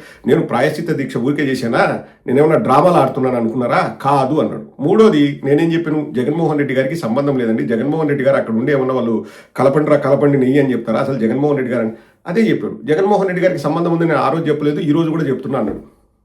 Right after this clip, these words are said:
మన మాట విన్నాడా లేదా అండి? నేను మళ్ళీ ఒకటి చెప్తున్నా,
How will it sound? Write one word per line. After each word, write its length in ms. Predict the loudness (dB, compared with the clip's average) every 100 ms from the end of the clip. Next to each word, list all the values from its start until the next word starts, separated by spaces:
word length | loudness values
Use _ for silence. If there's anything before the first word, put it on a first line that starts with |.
| _ _ _ _ _ _ _ -14
మన 140 | -10
మాట 280 | -8 -8 -6
విన్నాడా 420 | -2 -2 -2 -4
లేదా 260 | -6 -6 -6
అండి? 200 | -8 -12
నేను 380 | -16 -10 0
మళ్ళీ 180 | 2 4
ఒకటి 220 | 4 4
చెప్తున్నా, 400 | 2 0 0 -2